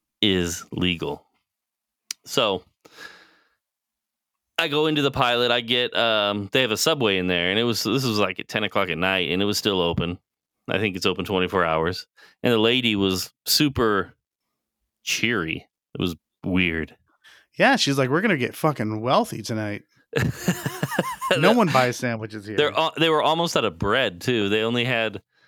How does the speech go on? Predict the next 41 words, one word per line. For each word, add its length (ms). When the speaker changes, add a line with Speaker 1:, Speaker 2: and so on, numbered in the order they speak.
Speaker 1:
Italian 800
and, 560
uh, 300
the, 340
the 420
wraps, 640
whatever 260
those 240
are. 320
Speaker 2:
Hmm. 180
Speaker 1:
They 80
ma-, 80
the, 100
to 80
make 200
wraps 400
with. 260
That 140
was 120
it. 200
So 100
she's 160
like, 100
"What, 240
what 140
kind 140
of 60
bread 200
do 60
you 100
want?" 240
And 100
I'm 100
like, 220
I'm 220
looking 220
around. 200
She's 160
like, 140
<laughs> 20
"Ha, 180